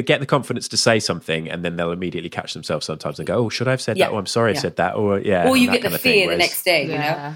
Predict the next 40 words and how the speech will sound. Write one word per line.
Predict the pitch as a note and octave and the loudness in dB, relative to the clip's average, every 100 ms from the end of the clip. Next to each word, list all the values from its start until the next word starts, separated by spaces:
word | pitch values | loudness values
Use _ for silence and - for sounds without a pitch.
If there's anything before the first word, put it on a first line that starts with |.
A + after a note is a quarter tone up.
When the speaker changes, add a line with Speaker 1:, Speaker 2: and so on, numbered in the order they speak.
| - | -8
Speaker 2:
Which | C#3+ - - _ _ | -4 -4 -4 _ _
really, | F3 G3+ G3 | -2 4 4
Speaker 1:
Yeah. | A#2 G2 F2 | 4 4 0
Speaker 2:
in | D3 | 0
my | D3 D3+ | 0 2
early | D#3+ D3 | 0 0
thirties, | - D3+ D3+ A2+ A#2+ A#2 | 0 0 0 -8 -12 -10
I | |
was | C3 | -10
get | - C#3 | -8 -6
that, | C3+ - | -6 -2
like, | C#3+ B2 | -2 -2
I | _ _ _ _ | _ _ _ _
was | - | 0
going | F#3+ D#3+ | 0 0
through | D#3 | -8
a | |
phase | C#3 E3+ D#3+ | 0 2 2
where | C#3 | -2
I'd | C#3 | -8
get | - | -12
the | |
fear | C3+ E3+ D3 | -6 -2 -2
the | |
next | C3 - | -2 -6
day, | C3+ | -2
but | A#2+ | 2
I'm | E3 G#3+ | 2 2
over | F#3 C#3 | -2 -2
it | - | -10
now. | F#2+ G#2 | -12 -12
I'm | C3+ | -4
like, | C#3+ - | -4 -4
"Look, | C#3 G#2+ | -8 -8
if | - F3+ | -10 -8
you're | |
gonna | G#3 F#3+ | -6 -4
be, | F3 D3 | -2 -2
Speaker 1:
Okay. | F#2+ - | -2 -4
Speaker 2:
if | C#2 | -6